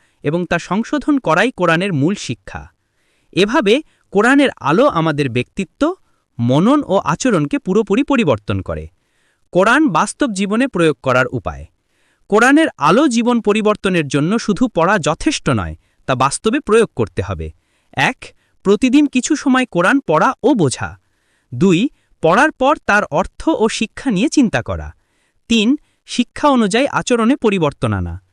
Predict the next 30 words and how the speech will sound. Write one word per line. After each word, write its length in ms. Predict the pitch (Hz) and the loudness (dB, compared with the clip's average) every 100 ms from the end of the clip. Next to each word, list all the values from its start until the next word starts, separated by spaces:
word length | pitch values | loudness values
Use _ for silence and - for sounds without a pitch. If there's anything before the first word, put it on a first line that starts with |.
| _ _ _ _ - | _ _ _ _ -2
চার, 240 | 214 220 330 _ _ _ | 2 2 0 _ _ _
সমস্যা 520 | - 196 262 - - 254 | -4 0 0 0 -2 0
বা 120 | 196 | 0
দুশ্চিন্তার 600 | 170 208 - 277 262 240 | -2 -4 0 0 2 -2
সময় 300 | - 190 277 | -2 -2 -2
কোরআনের 440 | - 170 220 262 - | 0 0 2 0 -2
আয়াত 260 | 131 190 - 190 | -2 0 -2 -2
মনে 180 | 131 | -2
রাখা। 300 | 98 90 - 78 _ _ _ _ _ - | -2 -6 -10 -18 _ _ _ _ _ 0
পাঁচ, 220 | 190 311 - - _ _ _ 180 | 2 2 -2 -10 _ _ _ 0
পরিবার 380 | 208 269 302 - | 2 4 2 2
ও 100 | 190 | -2
সমাজকে 500 | - 151 196 - 269 | -2 -2 -2 -2 -6
কোরআনের 480 | - 151 196 247 240 | -4 -2 0 0 0
আলো 260 | - 127 131 | -2 -2 0
দিয়ে 180 | 147 247 | 0 -2
অনুপ্রাণিত 600 | 165 269 - 233 165 120 | 0 0 2 0 0 -2
করা। 300 | 95 87 78 - _ _ _ _ _ _ - | -6 -8 -12 -16 _ _ _ _ _ _ 0
এই 140 | 262 | 0
ছোট 220 | - 262 320 | 0 -2 -4
ছোট 200 | - - - | -4 -4 -2
পদক্ষেপগুলো 720 | 170 240 - 277 190 135 160 | 0 -2 -4 -4 -2 0 2
আমাদের 360 | 269 185 180 185 | 2 0 -2 -4
জীবনকে 440 | 131 135 180 240 269 | -4 -4 -2 -2 -4
পুরোপুরি 460 | - 269 277 254 220 | -2 -2 -2 -2 -2
আলোকিত 400 | 127 196 - 139 | 0 -2 -2 -6
করতে 340 | 113 101 - | -4 -6 -6
পারে। 240 | 92 78 67 - _ _ _ _ _ _ _ | -8 -10 -14 -20 _ _ _ _ _ _ _
প্রিয় 240 | - 214 247 | -2 2 2
ভাই 240 | 135 143 | 2 0